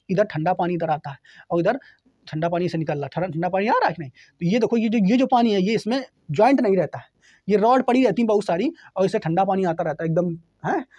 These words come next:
और जैसे इधर आया, तो पानी जो ये वाला आया था ऊपर, वाष्प, भाप वाला, वो भाप वाला जैसे एक टच में, ये तो वो कैसा हो जाइए, पानी कैसा हो जाइए,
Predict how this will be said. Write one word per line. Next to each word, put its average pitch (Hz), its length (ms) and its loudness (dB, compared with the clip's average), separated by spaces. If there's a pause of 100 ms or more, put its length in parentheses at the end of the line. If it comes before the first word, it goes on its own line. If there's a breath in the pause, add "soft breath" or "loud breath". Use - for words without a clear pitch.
(180 soft breath)
और 175 120 2
जैसे 214 300 2
इधर 240 140 4
आया, 226 160 4
तो 233 120 -2
पानी 214 340 2
जो 240 120 2
ये 220 160 2
वाला 226 240 4
आया 214 180 6
था 196 100 0
ऊपर, 180 200 2
वाष्प, 185 340 2
भाप 156 300 0
वाला, 151 300 -2 (320 soft breath)
वो 170 80 0
भाप 165 200 4
वाला 226 160 4
जैसे 226 280 2
एक 254 100 4
टच 247 200 2
में, 254 120 2
ये 226 140 0
तो 247 140 -2
वो - 360 -14
कैसा 214 220 -2
हो 175 120 0
जाइए, 139 240 -12 (260)
पानी 208 160 -4
कैसा 233 200 0
हो 202 80 0
जाइए, 147 220 -10